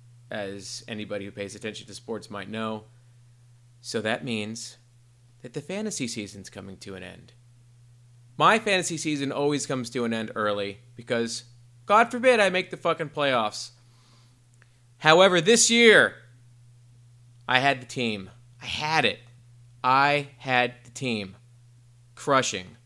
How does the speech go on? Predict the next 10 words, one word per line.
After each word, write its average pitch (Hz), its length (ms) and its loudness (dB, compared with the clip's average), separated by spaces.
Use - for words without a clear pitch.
Absolutely 160 800 -2
annihilating 123 680 0
all 131 220 0
year 135 180 -4
long. 117 420 -2
Up 170 260 0
by 139 280 2
twenty 185 640 -4
friggin' 170 480 -6
games 139 640 -4